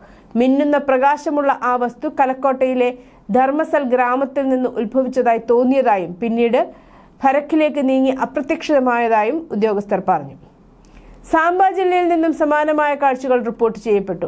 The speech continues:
അവിടെ രാത്രി ഏഴേ കാലോടെ രാംഗഡ് സെക്ടറിലെ ചക് ബാബ്രൽ ഗ്രാമത്തിനു മുകളിൽ ഡ്രോൺ പോലുള്ള ഒരു വസ്തു ഏതാനും മിനിറ്റുകൾ പറന്നു നടക്കുന്നത് നിരീക്ഷിക്കപ്പെട്ടു.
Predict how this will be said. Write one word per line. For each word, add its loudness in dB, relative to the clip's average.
അവിടെ 0
രാത്രി 0
ഏഴേ 2
കാലോടെ 0
രാംഗഡ് 0
സെക്ടറിലെ -2
ചക് 0
ബാബ്രൽ 2
ഗ്രാമത്തിനു 0
മുകളിൽ 2
ഡ്രോൺ 0
പോലുള്ള 0
ഒരു 0
വസ്തു -4
ഏതാനും 2
മിനിറ്റുകൾ 0
പറന്നു 0
നടക്കുന്നത് -2
നിരീക്ഷിക്കപ്പെട്ടു. -4